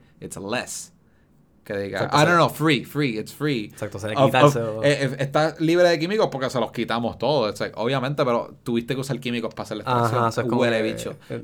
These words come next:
Speaker 1: Pero hay la diferencia entre free y less.
Speaker 2: Exacto.
Speaker 1: Ok.
Speaker 2: Pero
Speaker 1: Ajá.
Speaker 2: también está el hecho de que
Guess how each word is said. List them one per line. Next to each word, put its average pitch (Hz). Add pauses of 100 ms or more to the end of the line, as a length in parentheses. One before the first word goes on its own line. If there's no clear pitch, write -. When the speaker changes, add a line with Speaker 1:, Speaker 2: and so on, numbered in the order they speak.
Speaker 1:
Pero 131
hay 107
la 120
diferencia 127
entre 98
free 160 (340)
y -
less. 98
Speaker 2:
Exacto. 101
Speaker 1:
Ok. 98 (300)
Speaker 2:
Pero 135
Speaker 1:
Ajá. -
Speaker 2:
también 123
está 135
el 117
hecho 113
de 139
que 131